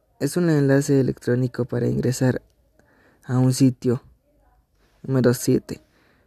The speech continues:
meme. Hace referencia a ideas, comportamientos o estilos que existen culturalmente. Y por último, post. Es un artículo que se publica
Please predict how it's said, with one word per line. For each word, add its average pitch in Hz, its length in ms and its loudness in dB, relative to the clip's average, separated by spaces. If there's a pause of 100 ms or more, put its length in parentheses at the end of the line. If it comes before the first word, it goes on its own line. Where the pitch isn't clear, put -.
(120)
meme. 120 380 -2 (480)
Hace 151 240 2
referencia 131 680 2
a 123 80 2
ideas, 127 420 0
comportamientos 131 1500 -4
o 131 140 0
estilos 131 720 -4 (640)
que 131 100 -2
existen 127 560 0
culturalmente. 127 1080 -2 (240)
Y 135 100 -10
por 131 180 -4
último, 131 520 -4
post. 135 400 -2 (920)
Es 147 180 0
un 165 100 2
artículo 139 520 0
que 127 120 -6
se - 100 -8
publica 127 640 -2